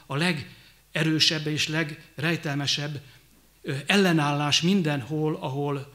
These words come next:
ö, valamiféle zsarnoki hatalom működik. És akkor természetesen kiről ír népdalszerű verset? A kilencven év fölötti Tornai József szerelmüknek, szerelmünknek. „Összegyűltek, összegyűltek,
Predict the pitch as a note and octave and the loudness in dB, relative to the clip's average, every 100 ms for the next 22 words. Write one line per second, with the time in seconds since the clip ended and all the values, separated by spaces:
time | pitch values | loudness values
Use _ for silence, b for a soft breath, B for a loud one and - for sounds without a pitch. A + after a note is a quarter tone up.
0 | - C#3+ C#3 C3+ D3+ D3 C#3 C3+ D3 C#3 | -8 -4 -4 -4 -2 -2 -2 -4 -6 -2
1 | F#3+ F3 D#3 - A2+ C3 B2 A#2+ A#2 _ | -2 0 -2 -4 -8 -8 -10 -12 -14 _
2 | - C3 B2 A#2 - - - _ - B | -10 -8 -8 -14 -16 -20 -20 _ -20 B
3 | B B - - - - D#3+ C#3 D#3+ D3+ | B B -20 -20 -14 -8 -8 -8 -6 -6
4 | C#3 - b b - F3+ E3+ D#3+ D#3+ C#3+ | -6 -12 b b 0 4 4 2 0 -2
5 | - C3+ - C4+ B3 F3+ C#3+ D#3+ C#3+ A#2+ | -2 -4 -2 -2 2 0 0 -4 -6 -8
6 | A2+ F#3 G#3 D3+ C3 C#3+ C3 B2+ B2+ - | -6 -6 -4 -2 -2 -2 -4 -6 -6 -4
7 | C3+ B2+ B B B - - C#4 A#3 - | -6 -10 B B B -2 4 6 8 8
8 | G3 F#3+ E3 A3+ A3+ F3+ D#3+ F#3+ G#3+ F3 | 8 6 4 6 6 4 2 4 4 4
9 | D#3 G3 F#3+ G#3 F#3 B B - B3+ A#3 | 2 2 2 2 -2 B B 2 4 2
10 | E3 C#3+ C3+ D3 E3 G3 - - A#3+ F#3 | 0 0 -2 -4 -6 -6 -4 0 2 2
11 | B2+ A2+ A#2 A#2 C3+ - - _ b b | 0 -2 -4 -6 -10 -14 -20 _ b b
12 | b b b b b _ _ - - C4 | b b b b b _ _ -16 0 4
13 | - F#3+ E3 D#3 A2 - A3 - F3+ D#3+ | 6 6 4 0 -4 -2 0 2 0 0
14 | D#3 D3 C3+ - | -2 -4 -8 -8